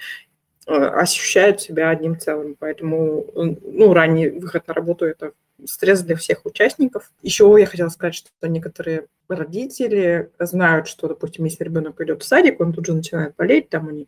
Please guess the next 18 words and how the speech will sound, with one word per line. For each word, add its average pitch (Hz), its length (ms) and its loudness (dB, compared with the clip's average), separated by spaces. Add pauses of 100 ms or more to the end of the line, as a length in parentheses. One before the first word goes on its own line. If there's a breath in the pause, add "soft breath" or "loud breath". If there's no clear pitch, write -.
иммунитет, 160 680 0
становление 226 800 4
и 180 40 -4
так 175 160 0
далее. 160 300 2
И 180 300 0
чтобы 165 280 -4
ребенок 170 420 -2
не 165 60 -8
болел, 240 280 4
они 170 160 2
такие: - 220 -10 (360 loud breath)
«Мы 285 160 4
пойдем 196 400 0
попозже». 147 480 -8 (200)
Вот 165 400 -8
я 175 120 2
тут 170 160 -8